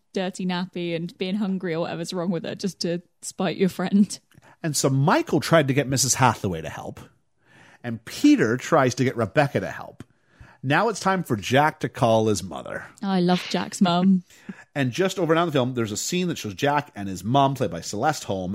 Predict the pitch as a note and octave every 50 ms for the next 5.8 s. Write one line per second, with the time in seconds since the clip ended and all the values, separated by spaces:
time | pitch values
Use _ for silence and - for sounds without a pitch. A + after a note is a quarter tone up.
0 | - - G2 F2+ F2+ E2+ - G#2+ F2+ - - - - - D#3+ E3 E3+ C#3+ - B2+
1 | A2 G2 G#2 F#2+ F#2+ G#2 G#2 G2+ A#2 B2+ B2 B2 B2 - C3 B2+ - - - A2+
2 | G2+ F#2+ F#2 F2+ F#2+ F2+ - - D2+ D2 C2+ C2 C2 - - - - G#1+ G#1 -
3 | - - _ _ _ _ _ _ _ _ _ _ _ _ _ - - - _ -
4 | F#3+ G#3 A3 G3+ - - C#4 C4+ C#4 E4 C4 - E4+ G4 F#4 - - - - G2+
5 | G2+ G#2+ A2 - D3+ C#3+ C#3 C#3 C3+ C3+ C3 B2+ C3 - - -